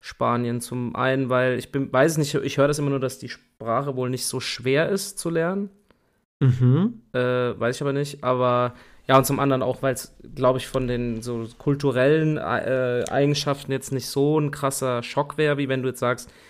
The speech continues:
Speaker 1: ja, du willst nach Japan oder so auswandern.
Speaker 2: Ja,
Speaker 1: Also,
Speaker 2: ja.
Speaker 1: weißt du, wie ich mein? Und wie du sagst, hier, äh, vom Lifestyle her, glaub ich,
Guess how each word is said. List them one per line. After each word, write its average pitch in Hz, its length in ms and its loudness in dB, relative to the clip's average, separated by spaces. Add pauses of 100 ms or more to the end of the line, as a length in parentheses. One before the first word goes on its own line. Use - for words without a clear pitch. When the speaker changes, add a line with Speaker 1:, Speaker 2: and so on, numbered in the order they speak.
(180)
Speaker 1:
ja, 127 100 0
du 120 100 0
willst 127 200 -4
nach 120 160 -4 (220)
Japan 147 580 2
oder 151 160 4
so 143 160 2
auswandern. 135 800 8
Speaker 2:
Ja, 147 80 4
Speaker 1:
Also, 127 120 8
Speaker 2:
ja. - 20 6
Speaker 1:
weißt 127 140 4
du, 143 40 -6
wie 147 40 -6
ich 143 80 -10
mein? 151 260 -2 (760)
Und 143 200 6
wie 143 60 4
du 139 80 6
sagst, 143 340 6
hier, 131 300 0
äh, 123 360 2
vom 117 460 -4 (540)
Lifestyle 135 520 4
her, 131 140 2
glaub 120 240 0
ich, - 220 -8